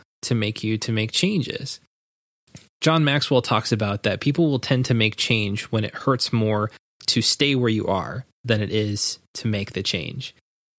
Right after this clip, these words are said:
And frankly, sometimes it, it just takes a little bit of thinking about the outcome that you want in your life to be able to make the right changes. So, for example,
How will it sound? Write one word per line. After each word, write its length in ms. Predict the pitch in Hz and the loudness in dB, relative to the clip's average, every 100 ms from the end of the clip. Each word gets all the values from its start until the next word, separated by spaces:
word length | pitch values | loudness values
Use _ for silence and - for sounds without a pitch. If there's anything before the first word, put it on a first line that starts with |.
| _ - | _ 0
And 140 | 135 | 0
frankly, 400 | - 170 180 175 | 4 2 4 2
sometimes 800 | 160 160 151 - 143 143 135 - | 4 2 2 2 2 2 2 0
it, 260 | - 143 127 _ | -2 -4 -4 _
it 160 | 160 143 | -2 0
just 220 | 165 156 | 0 0
takes 200 | 233 - | 0 0
a 60 | 233 | 0
little 240 | 214 180 | 2 2
bit 140 | 156 | 2
of 100 | 117 | 2
thinking 580 | - 135 127 101 76 92 - - | 0 0 2 0 -4 -8 -10 -2
about 500 | 120 120 113 104 113 | 2 2 2 0 -2
the 160 | 110 | -2
outcome 500 | 104 117 - 151 147 | -2 -2 0 2 4
that 80 | 135 | 2
you 140 | 110 110 | 2 0
want 480 | 107 110 147 - - - | 0 0 0 -4 -14 -2
in 160 | 160 | 0
your 120 | 156 | 2
life 400 | 151 151 185 - - _ _ - _ | 2 0 -2 -6 -14 _ _ -20 _
to 100 | - | 0
be 180 | 147 147 | 4 4
able 200 | 139 131 | 4 2
to 120 | - | 2
make 300 | 113 110 107 | 2 4 2
the 140 | - 107 | 0 0
right 340 | 107 101 - | 2 2 0
changes. 680 | - 87 - - - - - _ _ _ _ _ _ _ _ - | -2 -4 -6 -8 -8 -8 -12 _ _ _ _ _ _ _ _ 0
So, 180 | 160 | 2
for 260 | 147 156 139 | 4 4 4
example, 680 | 123 120 113 110 - 123 | 4 2 2 2 -2 -6